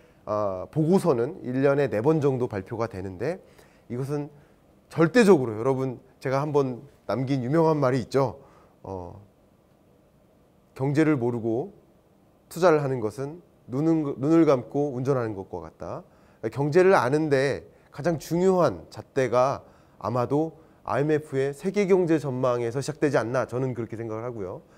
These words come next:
굉장히 중요한 발표가, 어, 시월 구 일 날 있었습니다. 그 내용을 좀 몇 가지만, 이게 한 이백 페이지 가까운 그런 영문 보고서인데, 제가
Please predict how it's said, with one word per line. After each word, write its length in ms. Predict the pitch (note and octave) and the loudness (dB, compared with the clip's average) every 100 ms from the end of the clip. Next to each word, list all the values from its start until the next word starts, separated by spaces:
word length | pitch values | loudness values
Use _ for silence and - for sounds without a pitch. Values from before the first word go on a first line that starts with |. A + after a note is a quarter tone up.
| _ - | _ -10
굉장히 320 | A#2 C#3+ D3 | -2 0 0
중요한 600 | C#3+ D#3 E3+ D3+ C#3+ G2+ - _ | -2 4 6 6 2 -4 -14 _
발표가, 520 | - A2+ C3+ A#2+ C#3 C3+ - _ | -10 -6 -2 2 2 0 -14 _
어, 180 | - F2+ | -10 -8
시월 260 | - F3 D3 | -2 0 0
구 140 | C3 | -2
일 100 | B2+ | -2
날 140 | A#2 | -2
있었습니다. 440 | G2 D3 - G#2+ F2+ | -2 -6 -6 -6 -4
그 140 | - | -2
내용을 540 | C#3 - C#3+ D#3 F#3+ E3 | 0 2 2 4 4 6
좀 240 | D3+ A2 - - _ _ | 2 0 -10 -20 _ _
몇 200 | - C#3+ | -2 2
가지만, 500 | G#3 G3 D#3+ C3 F#2+ | 6 6 4 0 -2
이게 240 | G#2+ C3 D#3 | -4 4 4
한 300 | D#3 D3 B2+ - - - | 4 0 -4 -12 -20 -10
이백 260 | B2+ F3 F3 | 4 4 6
페이지 300 | F3+ D3+ D#3 | 2 4 2
가까운 460 | D3 D3 C#3 C3+ | 4 4 2 2
그런 420 | B2 B2 A#2 A2 - _ _ - | 0 -2 -2 -8 -12 _ _ -4
영문 300 | A#2+ D3+ D3 | -2 0 0
보고서인데, 800 | B2+ B2 C#3+ C#3+ A2+ G#2+ A#2 G#2 | -2 0 0 -2 0 0 0 -4
제가 320 | B2+ A#2+ G#2+ | -2 -2 -2